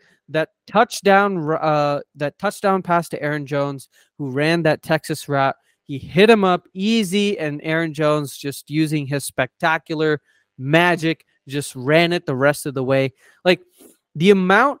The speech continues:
of confidence that, uh, self-confidence and self-awareness that Jordan Love had, right, in the pocket,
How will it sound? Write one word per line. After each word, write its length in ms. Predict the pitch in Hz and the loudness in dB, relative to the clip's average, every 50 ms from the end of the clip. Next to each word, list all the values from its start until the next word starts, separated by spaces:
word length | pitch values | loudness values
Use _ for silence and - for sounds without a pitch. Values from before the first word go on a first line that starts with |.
| _ _ - | _ _ -2
of 180 | 190 175 147 | -2 -2 -2
confidence 800 | - - - - - 190 196 208 - - 214 196 214 208 175 170 156 | -6 -10 -2 2 4 4 4 4 2 -2 0 0 0 -2 -2 -4 -2
that, 320 | - 170 165 165 160 - _ _ - | 2 4 6 6 4 2 _ _ -6
uh, 120 | 156 147 - | -6 -6 -6
self-confidence 1080 | - - - 180 208 196 - - - 185 180 180 170 - - 147 143 135 131 - - - - | -6 -2 0 2 2 0 -2 -4 -4 -2 -2 -2 -4 -6 -4 -4 -4 -4 -4 -10 -14 -12 -6
and 220 | 147 139 135 127 | -6 -4 -4 -4
self-awareness 720 | - 160 151 - - 143 127 139 131 131 127 127 - - | -2 -2 -2 -2 -2 -4 -2 -2 -2 -2 -4 -6 -8 -6
that 240 | - 135 131 131 - _ 160 139 | -2 0 0 0 -2 _ -16 -12
Jordan 340 | 113 131 147 147 151 151 143 | -4 0 0 2 2 0 0
Love 220 | 139 139 139 127 120 | 0 0 0 0 0
had, 400 | 117 131 135 127 117 117 117 _ _ _ _ _ _ _ _ _ _ _ - | 0 0 0 0 0 -4 -10 _ _ _ _ _ _ _ _ _ _ _ -2
right, 180 | 135 135 131 - - | -2 -2 -2 0 0
in 180 | 165 175 202 | 0 2 4
the 120 | 214 190 151 | 2 2 2
pocket, 440 | - - 156 151 143 - 143 131 | 2 0 0 0 0 -2 -6 -6